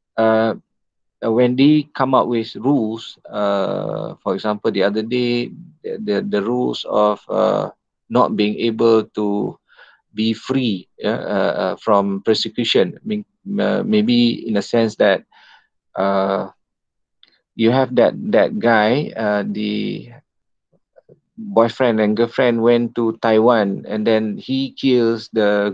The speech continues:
girlfriend, you know, and, uh, when he came back, so China wants to expatriate, uh, expatriate. What, what's the, they, they, they want to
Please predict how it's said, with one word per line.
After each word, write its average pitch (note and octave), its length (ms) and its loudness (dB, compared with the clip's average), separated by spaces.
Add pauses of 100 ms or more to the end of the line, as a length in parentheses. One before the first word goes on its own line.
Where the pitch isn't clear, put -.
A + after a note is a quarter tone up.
girlfriend, G#2+ 560 0 (460)
you A#2 80 -4
know, A2 240 0
and, G#2+ 460 -2
uh, G#2 200 2
when G#2+ 220 -2
he A2 100 -6
came A2+ 300 -2
back, A#2+ 200 0 (420)
so A2 180 -2
China A#2+ 380 0
wants A2 300 0
to G#2+ 760 0
expatriate, A2+ 840 -2
uh, G2 340 -8 (540)
expatriate. - 680 -18 (1500)
What, - 180 -20
what's - 300 -12
the, F#2 420 -6 (460)
they, A2+ 160 -2
they, A#2 220 2
they A2+ 200 0
want A#2 280 2
to G#2+ 440 0